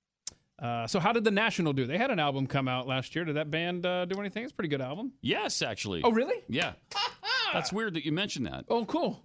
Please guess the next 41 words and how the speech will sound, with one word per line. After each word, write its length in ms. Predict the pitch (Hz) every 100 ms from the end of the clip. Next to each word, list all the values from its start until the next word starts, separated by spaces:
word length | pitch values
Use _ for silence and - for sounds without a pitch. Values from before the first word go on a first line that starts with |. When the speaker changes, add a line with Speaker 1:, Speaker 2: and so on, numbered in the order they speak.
| -
Speaker 2:
Best 320 | 151 160 - 151
alternative 560 | 151 175 185 170 156
music 280 | 147 160 156
album? 300 | 160 165 208 - _ _
Speaker 1:
What? 280 | 208 302 453 - -
Speaker 2:
Sl-, 80 | -
Sleep 360 | - 151 156
Well 260 | 139 143 110
Beast, 680 | 92 110 - - - - 101
The 80 | 110
National. 520 | 113 101 - 78 53 _ -
Speaker 1:
I 180 | 220
am 120 | 226 214
so 320 | - 170 185
happy 400 | 220 302 269 196
now. 300 | 139 113 127 _ _
Thank 240 | 262 277 -
you. 180 | 131 -
Speaker 2:
I'm 200 | 107 92 113
happy 240 | 127 143
to, 220 | 120 104 - _
happy 220 | 113 113
to 100 | 110
help. 340 | 107 123 - -
Speaker 1:
Wow, 440 | - 269 247 151 127
that's 240 | 175 -
pretty 220 | - 170 170
cool. 400 | 302 247 143 - _ _ _ _
Speaker 2:
Best 260 | 143 139 156
R 100 | 143
and 100 | 123
B 140 | 143
performance? 640 | 151 139 151 156 196 - -
That's 180 | 92 120
Speaker 1:
Hmm. 80 | 113
Speaker 2:
what 60 |
I 20 | 104
like, 220 | 117 131
Bruno 240 | 101 101
Mars. 400 | 92 98 143 185
Speaker 1:
Uh-huh. 280 | 113 104 123